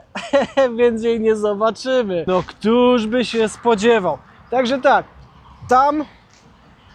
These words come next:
macie Francję, tu macie Szwabolandię, a tutaj Luksemburg.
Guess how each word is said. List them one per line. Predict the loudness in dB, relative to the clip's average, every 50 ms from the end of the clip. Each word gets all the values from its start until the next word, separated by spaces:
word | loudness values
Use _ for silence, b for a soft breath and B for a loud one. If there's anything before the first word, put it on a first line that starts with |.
| -20 -20 -10
macie | -4 -4 -2 -2 -4 -6
Francję, | -10 -4 -2 -2 0 0 -2 -2 0 0 2 2 2 0 -4 -8 -20 -20 -20 -20 -20 -20 -20 _ _ _ -20 -20 -20 -20 -20 -8 -4
tu | -2 0 2
macie | 2 0 0 -2 -6
Szwabolandię, | -8 -6 -2 0 0 2 2 2 2 2 2 0 0 0 0 0 -2 -2 -6 _ _ _ -20 -20 -20 -20 -20 _ _ _ -4
a | -2 -2 0 -2
tutaj | -2 -2 -4 -2 0 0 2 2 2
Luksemburg. | 2 0 -2 -2 0 0 2 2 2 0 0 0 0 -2 -4